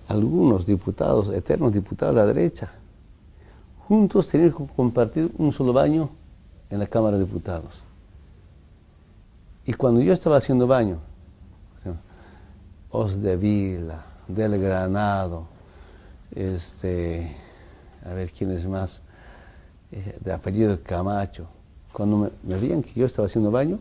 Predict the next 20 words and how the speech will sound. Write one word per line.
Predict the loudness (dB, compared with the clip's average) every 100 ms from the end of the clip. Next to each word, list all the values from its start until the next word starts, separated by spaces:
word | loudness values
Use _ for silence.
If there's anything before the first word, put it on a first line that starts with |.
| -10 -20 -20 -20 -2
me | 4
miraban, | 6 6 4 -2 -10 -20 -20 -18
se | -4
daban | 0 0 0
la | -2
vuelta. | -2 -4 -6 -12 -20 -20 -20 -20 -18 -20 -14 -12 -12 -14 -16 -16 -18 -18 -20 -20 -10
¿Cómo | -2 0 2
con | 2 0
ese | 0 -2
indio | 2 4 4
juntos | 2 2 2 0 0
podían | 2 4 4
hacer | 2 -2 -6
el, | -4 -8 -10 -16 -20 -20 -20 -20 -16 -2
en |
un | 0
solo | 4 4
lugar | 4 4
el | 0 -6
baño? | -8 -12 -14